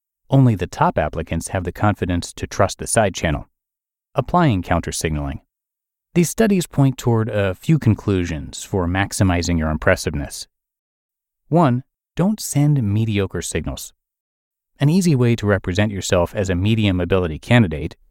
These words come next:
be it for college, grad school, or a job, is to present a laundry list of activities, none of which are all that difficult to achieve. For instance, club memberships, a summer program, a two-week mission trip. None of these signals convey a particular impressive trait,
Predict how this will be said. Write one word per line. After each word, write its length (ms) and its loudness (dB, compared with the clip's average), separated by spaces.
be 160 0
it 160 -4
for 100 -6
college, 680 0
grad 300 -2
school, 460 -4
or 180 -4
a 40 -8
job, 440 2
is 160 2
to 100 -4
present 320 2
a 80 -2
laundry 460 0
list 280 -6
of 80 -2
activities, 720 -6
none 260 4
of 100 2
which 300 -6
are 160 2
all 100 4
that 200 -2
difficult 440 -2
to 140 -4
achieve. 400 0
For 160 6
instance, 480 2
club 180 2
memberships, 800 0
a 80 -8
summer 320 0
program, 720 -2
a 80 -4
two-week 380 2
mission 300 2
trip. 240 -8
None 200 0
of 120 2
these 200 0
signals 420 2
convey 440 2
a 80 0
particular 680 -2
impressive 500 -2
trait, 360 0